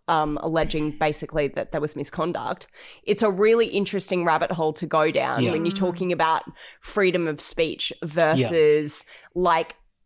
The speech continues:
Speaker 1: you know, not that I would consider Sky News particularly sensitive to media guidelines at the moment either, but, um,
Speaker 2: So
Speaker 1: when there's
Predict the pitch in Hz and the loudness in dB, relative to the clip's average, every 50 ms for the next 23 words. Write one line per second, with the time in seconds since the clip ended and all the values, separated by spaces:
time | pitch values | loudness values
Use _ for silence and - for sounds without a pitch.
0 | _ _ - 202 190 196 180 165 156 151 - - 208 220 233 226 220 226 214 196 | _ _ -6 -2 0 2 2 2 0 -2 -2 -2 0 4 4 4 4 4 2 2
1 | - - - 175 170 175 156 175 170 - - 175 175 170 - - 170 151 160 165 | 2 2 2 2 2 2 0 -2 -4 -4 -4 -6 -6 -4 -2 -2 -2 0 0 -2
2 | - - - 180 170 165 165 165 160 160 160 160 - - 196 170 - 180 170 - | -2 -2 0 2 2 2 2 2 0 0 0 -2 -4 -6 -6 -4 -2 -4 -4 -2
3 | 175 165 160 160 151 151 147 156 151 - 165 160 160 - - 160 151 143 143 - | -2 -2 0 0 0 0 -2 -2 -2 -2 -2 -2 -2 -2 -2 -2 0 -2 -2 -4
4 | - - 170 151 147 147 - - - 170 160 156 151 147 143 120 - 147 156 151 | -4 -2 0 0 0 0 -2 -2 -4 -2 -2 0 0 0 0 2 2 0 0 2
5 | - 156 147 151 165 - 175 - 156 165 156 151 147 139 - - - 185 185 180 | 0 0 0 0 -2 -4 -4 -4 -4 -4 -2 -2 -2 -4 -4 0 2 2 2 2
6 | - 143 143 - - - - - - - 180 - 190 175 170 - - - - - | 2 0 0 0 -2 -6 -16 -18 -18 -8 -2 2 2 4 2 2 0 -4 -10 -20
7 | - _ - 190 180 175 170 165 165 165 160 - - _ _ _ _ - - 113 | -12 _ 0 2 4 4 4 2 0 -2 -6 -8 -10 _ _ _ _ -20 -18 -18
8 | 101 90 _ _ _ _ _ _ _ _ _ _ - 135 226 214 196 208 226 220 | -18 -20 _ _ _ _ _ _ _ _ _ _ -14 -8 -6 -4 0 2 4 4
9 | 220 226 220 190 175 214 208 208 202 202 202 190 180 - | 4 2 0 0 2 4 6 6 6 6 4 4 0 -2